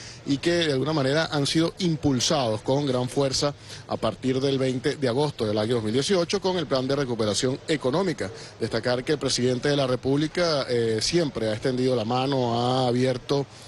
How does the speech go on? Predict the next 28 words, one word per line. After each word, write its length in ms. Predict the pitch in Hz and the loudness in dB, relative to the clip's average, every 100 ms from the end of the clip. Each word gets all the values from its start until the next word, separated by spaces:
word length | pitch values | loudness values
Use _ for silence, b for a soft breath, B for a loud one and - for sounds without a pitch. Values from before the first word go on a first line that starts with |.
| B B - | B B 0
la 280 | 123 127 | 2 2
invitación 680 | 135 131 120 110 - 160 202 - B - | 0 0 0 0 2 0 0 -6 B -4
para 540 | 127 156 156 131 113 - | 0 2 2 0 -2 -4
aquellos 520 | 120 - 170 185 - | -6 0 0 0 -2
que 100 | 139 | -6
quieran 640 | - 147 160 165 135 107 101 - - - | 0 0 2 0 -2 -6 -10 -18 -20 -8
crecer 480 | 139 127 117 147 151 | -2 0 2 2 0
en 200 | 165 147 | 0 0
Venezuela, 480 | 131 110 - 107 101 | 0 0 0 0 0
quieran 400 | - 165 208 220 | 0 0 0 0
producir 440 | - 147 131 156 175 | -2 0 0 0 0
en 60 | |
el 100 | 185 | 0
país, 320 | 175 208 233 - | 0 0 0 0
lo 340 | 139 131 127 127 | 0 2 2 2
hagan 280 | 117 107 - B - | 0 -6 -10 B -4
con 180 | 123 113 | -2 -2
toda 280 | - 151 156 | 0 0 2
la 120 | 135 | 0
confianza 640 | 107 101 127 120 - 127 - - | -4 -2 -2 0 0 -2 -4 -6
posible. 540 | 117 92 - 76 - 113 B B - - - | -4 -2 -4 -6 -8 -10 B B -18 -20 -10
Nosotros 400 | - 110 151 156 | -6 -2 0 2
seguimos 480 | 139 131 143 156 - | 2 2 2 0 0
observando 520 | 135 - 113 135 147 | -2 0 2 2 0
parte 260 | - 120 143 | -2 -2 0
de 60 | |
las 80 | 147 | 0
instalaciones 720 | 135 127 110 - 165 196 190 | 0 0 0 2 2 2 -2